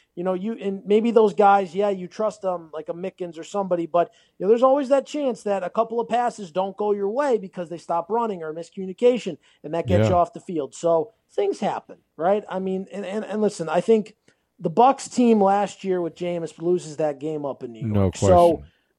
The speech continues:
Speaker 2: No
Speaker 1: with
Speaker 2: question.
Speaker 1: Tom Brady, with these guys, they're gonna win these games. And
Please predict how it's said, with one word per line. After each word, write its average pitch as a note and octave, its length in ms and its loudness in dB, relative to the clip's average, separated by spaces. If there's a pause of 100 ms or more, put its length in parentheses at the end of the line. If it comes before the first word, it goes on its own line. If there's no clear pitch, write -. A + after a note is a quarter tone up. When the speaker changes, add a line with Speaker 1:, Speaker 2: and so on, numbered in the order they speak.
Speaker 2:
No F#2 140 -6
Speaker 1:
with A#3+ 280 4
Speaker 2:
question. - 100 -20
Speaker 1:
Tom G#3 340 2
Brady, D#3+ 480 0
with F#3+ 460 4
these G3+ 320 -4
guys, D#3 580 0
they're A3 180 -2
gonna C4 280 -2
win G#3+ 300 -2
these D#3+ 200 -10
games. C3+ 640 -12
And F3+ 340 -8